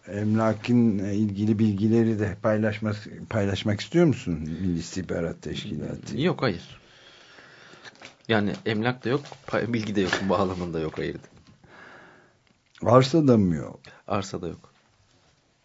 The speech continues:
Speaker 1: Tüm kişisel bilgiler iş-, arşivleniyormuş. Türk Hava Yolları ile seyahat edenler, postanede işlem yapanlar, tapuda kayıtları olanlar,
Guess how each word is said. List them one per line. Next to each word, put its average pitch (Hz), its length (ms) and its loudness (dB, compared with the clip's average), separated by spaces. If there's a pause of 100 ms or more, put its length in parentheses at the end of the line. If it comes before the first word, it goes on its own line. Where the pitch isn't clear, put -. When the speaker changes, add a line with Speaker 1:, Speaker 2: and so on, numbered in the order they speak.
(540)
Speaker 1:
Tüm 226 240 8
kişisel 110 500 6
bilgiler 92 460 0
iş-, 80 320 -8 (720)
arşivleniyormuş. 95 760 2
Türk - 240 2
Hava 117 200 6
Yolları 107 320 6
ile 95 160 2
seyahat 110 400 4
edenler, 113 520 6
postanede 95 640 2
işlem 123 320 4
yapanlar, 117 540 6
tapuda 104 360 2
kayıtları 104 640 2
olanlar, 104 680 4